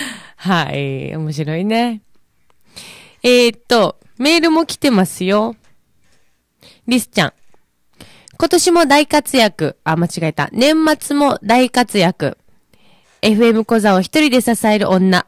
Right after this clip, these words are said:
メイグー。今日もダイエットは順調のようですね」って。ダイエットしてたの？してないってよ。<laughs> はあ。そして、毛染めのサリー。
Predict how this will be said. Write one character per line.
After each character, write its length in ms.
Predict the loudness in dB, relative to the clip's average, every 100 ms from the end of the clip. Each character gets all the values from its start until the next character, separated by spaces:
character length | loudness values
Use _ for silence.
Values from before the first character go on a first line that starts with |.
| _
メ 200 | -2 0
イ 60 | 0
グ 300 | 0 -2 -4 _ -20 _ _
ー。 60 | -20 -20 _ 0
今 120 | 2
日 60 |
も 100 | 4
ダ 120 | 2 2
イ 80 |
エ 40 | 0
ッ 40 |
ト 200 | 0 -2
は 160 | -2 -4
順 280 | -2 0 0
調 160 | 0 0
の 80 |
よ 140 | 2 0
う 60 |
で 100 | 0
す 160 | -4 -2
ね」 140 | -2
っ 40 | -2
て。 300 | -6 -10 -10 _ -20 _
ダ 100 | 0
イ 100 | 2
エ 20 | 2
ッ 80 |
ト 100 | 0
し 100 | -6
て 80 | -6
た 160 | -4 -6
の？ 200 | -6 -12 _ _ _ _ _ _ -8 -8
し 140 | -2
て 100 | 2
な 120 | 2
い 100 | 2
っ 40 | -2
て 180 | 0 2
よ。 160 | 2
<laughs> 80 | 2
は 1040 | 2 4 4 4 4 2 2 0 0 -2 -2 -10 _ _ -20 -6 -4 -2 -4 -8 -14 -20 -20 -20 -20 _
あ。 680 | -2 0 0 -2 -4 -8 -12 _ -20 -20 -4
そ 160 | 0
し 40 | 2
て、 300 | 2 0 -4 -2
毛 120 | 2
染 240 | 4 2 2
め 0 |
の 120 | 2
サ 160 | 0
リ 240 | -2 -6
ー。 60 | -10